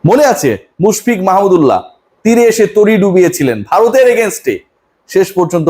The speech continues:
বাংলাদেশ ওই ম্যাচটা জিততে পারে নাই। সহজ জয় বাংলাদেশ পায় নাই, সবাই সুপার হিরো হতে চায়। জাকের আলী অনিক,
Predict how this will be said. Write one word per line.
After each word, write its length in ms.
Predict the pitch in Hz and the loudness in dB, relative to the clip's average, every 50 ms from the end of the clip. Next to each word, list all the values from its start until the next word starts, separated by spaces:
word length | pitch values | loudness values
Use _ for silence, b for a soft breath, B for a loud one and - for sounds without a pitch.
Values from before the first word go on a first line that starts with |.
| 151 131 139 | -2 0 0
বাংলাদেশ 400 | 151 165 170 170 160 143 143 135 151 | 0 0 0 0 0 0 0 0 0
ওই 100 | 147 143 143 | 0 -2 -2
ম্যাচটা 240 | 135 135 - - 139 143 | -2 -4 -4 -6 -4 -4
জিততে 260 | 156 156 - - 170 | -4 -4 -2 -4 -4
পারে 200 | 127 131 113 107 98 | -2 -2 -2 -4 -4
নাই। 120 | 98 90 - _ b b b b b | -6 -12 -18 _ b b b b b
সহজ 380 | - 226 247 233 233 277 285 262 208 208 | 0 0 2 2 2 2 2 2 2 0
জয় 160 | 262 247 214 196 | 0 2 2 0
বাংলাদেশ 360 | 190 175 170 160 147 147 135 - - | -2 0 0 0 0 0 -2 -2 -4
পায় 160 | 131 120 113 | -6 -6 -6
নাই, 80 | 113 123 - - | -6 -10 -6 -4
সবাই 200 | 165 165 190 190 | -2 -2 -2 -2
সুপার 320 | 170 - 175 170 160 165 175 139 | -2 -2 -4 -2 0 -2 -2 0
হিরো 140 | 151 160 156 147 - | 0 0 0 0 -2
হতে 180 | 123 - 139 127 - - | -4 -6 -6 -4 -2 -2
চায়। 220 | 107 98 87 - - _ _ _ _ _ _ _ _ _ _ _ _ _ - 123 | -2 -2 -4 -6 -10 _ _ _ _ _ _ _ _ _ _ _ _ _ -6 -2
জাকের 320 | 131 175 185 - 240 240 | -2 0 0 0 0 0
আলী 160 | 254 247 254 254 | 0 2 2 2
অনিক, 280 | 240 247 262 285 269 | 0 2 0 -2 -2